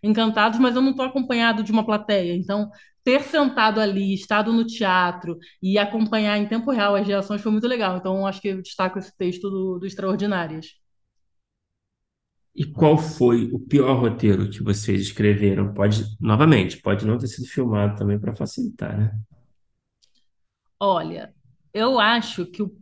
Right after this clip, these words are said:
Speaker 1: pi-, ah, o pior, assim, eu tenho algumas questões sobre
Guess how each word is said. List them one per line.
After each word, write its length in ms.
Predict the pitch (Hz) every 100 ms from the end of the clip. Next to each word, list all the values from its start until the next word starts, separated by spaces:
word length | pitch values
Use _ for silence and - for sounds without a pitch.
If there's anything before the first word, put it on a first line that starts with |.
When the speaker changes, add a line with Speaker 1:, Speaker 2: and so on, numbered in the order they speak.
| _ _ _
Speaker 1:
pi-, 160 | 247 -
ah, 280 | 190 180 -
o 120 | 226
pior, 380 | 226 247 208 202
assim, 400 | 233 214 180 - _
eu 180 | 208 196
tenho 200 | 208 262
algumas 420 | 277 247 285 285 -
questões 600 | - 285 285 - 233 240
sobre 560 | - 240 220 233 247 -